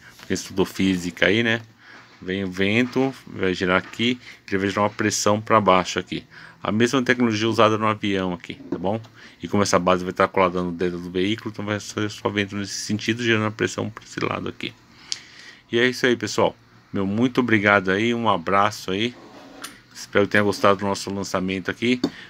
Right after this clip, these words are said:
Eu agradeço também nossos distribuidores e representantes aí, pelo uso comercial do nosso produto aqui.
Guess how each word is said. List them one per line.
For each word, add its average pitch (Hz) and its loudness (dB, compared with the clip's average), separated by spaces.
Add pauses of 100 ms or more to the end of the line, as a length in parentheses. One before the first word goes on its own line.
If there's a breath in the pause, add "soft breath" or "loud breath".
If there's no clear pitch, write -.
(140 loud breath)
Eu - 4
agradeço 104 4
também 101 -2
nossos 98 -6
distribuidores 101 -2
e 107 -2
representantes 101 0
aí, 87 4 (720)
pelo 85 -2
uso 85 -4
comercial 92 0
do 85 -4
nosso 87 -6
produto 85 -6
aqui. - -8